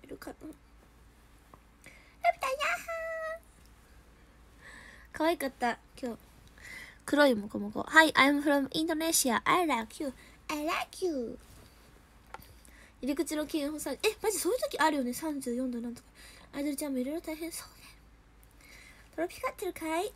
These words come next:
うーん、今は、のざみ食べてる。明日歩けないジャパンの日だったら、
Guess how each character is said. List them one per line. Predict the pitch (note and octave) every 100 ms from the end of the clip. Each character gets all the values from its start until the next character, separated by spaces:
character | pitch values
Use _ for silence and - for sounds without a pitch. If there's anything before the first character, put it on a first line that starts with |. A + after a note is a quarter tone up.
| -
う |
ー |
ん、 | B3 A#3+ A#3+ A#3+ A#3 - A#3 B3 C#4+ B3
今 | B3
は、 | C4+ B3 A3 - - - A#3 A#3
の |
ざ | B3+ D#4+
み | C#4
食 | A#3+
べ | A3
て | -
る。 | - - - - - - - - - - - -
明 | C#4 -
日 | C#4
歩 | C#4
け | D#4+
な | D4+
い |
ジ | D#4+
ャ | C#4+
パ | D4+
ン | C#4
の | C#4
日 | C#4
だ | C#4
っ | -
た |
ら、 | -